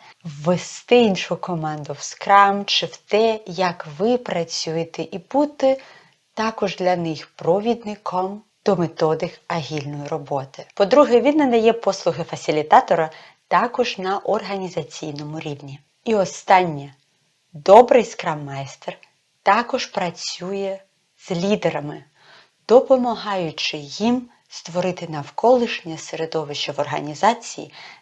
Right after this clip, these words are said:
де агільні команди можуть рости, навчатися, експериментувати, інновувати та процвітати. Тобто скрам-майстер діє як майстер скраму, фасилітатор та коуч,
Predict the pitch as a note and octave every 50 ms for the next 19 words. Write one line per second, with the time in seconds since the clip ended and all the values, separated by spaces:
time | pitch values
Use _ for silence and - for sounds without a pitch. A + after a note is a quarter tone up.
0 | _ - E3 D3+ E3+ D#3+ - - - D#3 D3 C3 - G3 A#3 C4 C4 B3+ A#3 G#3+
1 | G3 F3+ - - - E3+ D#3 D#3 E3 F#3 G3+ G#3 G#3 A#3+ A#3+ A#3+ A#3+ - - -
2 | - - _ _ F3 D#3+ D3+ C#3 - - - - D3 C#3 - - - - - -
3 | G#3 A#3+ C#4+ C#4 - _ _ _ _ _ _ - D#3+ C#3 - - - - A3+ G#3+
4 | G3+ - - F#3+ - - - - E3+ E3+ - _ _ - F#3 G#3+ - - - -
5 | - F3+ E3+ E3+ E3 D#3+ D#3+ D3+ D3 - D3+ C#3+ C#3+ F3 G3 A3 A3+ A3+ - -
6 | D3+ - - _ - B3+ C4+ B3+ A#3+ A#3 A3 G#3+ A3 G#3 F#3 G3 F3+ F#3 F#3 -
7 | - F#3 F3+ - - D3+ D3 D3+ - D#3 D3 - - - D3+ - - B2+ A#2+ -
8 | - - - - _ _ - G#3+ G#3+ - - - D#3 D3 D3 - _ _ _ -
9 | - - - E3+ E3+ F#3+ C4 C#4+ A#3+ G#3+ G3+ G3+ F#3+ - - - - F3 F3 D#3+
10 | F3 G3 G3 F#3 F3 E3 C#3+ D#3 C#3+ C3 - - - - - _ _ _ _ _
11 | _ E3+ D#3+ D3 C#3 C#3 C#3+ C#3 - - - - - - G3+ - - G#3+ F3+ F3
12 | F3+ F3+ G3 G#3+ - _ _ _ _ _ _ _ _ _ - - A#3+ B3 B3 -
13 | C#4 A#3 B3+ B3 B3 - A3 G#3 G#3 G#3 - G3+ G3+ - - _ _ _ _ _
14 | _ - F3 D3+ - - - A3 A3 F#3 D3+ D3 - - - -